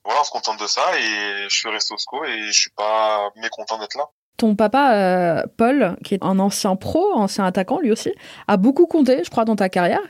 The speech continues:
Speaker 2: Il continue de te conseiller aujourd'hui ?
Speaker 1: Oui, tous les jours, tous les jours et principalement chaque week-end après chaque match. Euh, il regarde mes matchs, il me donne,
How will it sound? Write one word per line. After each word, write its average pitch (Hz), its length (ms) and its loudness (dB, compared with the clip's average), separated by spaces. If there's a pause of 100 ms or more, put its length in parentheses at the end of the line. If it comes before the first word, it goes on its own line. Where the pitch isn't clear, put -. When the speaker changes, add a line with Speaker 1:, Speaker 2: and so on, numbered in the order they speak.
(140)
Speaker 2:
Il 226 80 0
continue 233 340 2
de 208 140 2
te 202 80 -10
conseiller 247 400 2
aujourd'hui ? 277 320 2
Speaker 1:
Oui, - 140 0
tous - 100 -8
les - 100 -2
jours, - 320 -2
tous 123 140 -14
les 123 140 -4
jours 139 260 -2
et 123 220 -2
principalement 123 680 -4
chaque - 280 0
week-end 151 240 -6
après 135 180 -2
chaque 117 200 2
match. 135 360 -2 (260)
Euh, 107 440 0
il 110 60 -4
regarde 113 300 -2
mes 110 80 -6
matchs, 127 320 -2
il 123 60 -10
me 117 80 -18
donne, 117 180 -6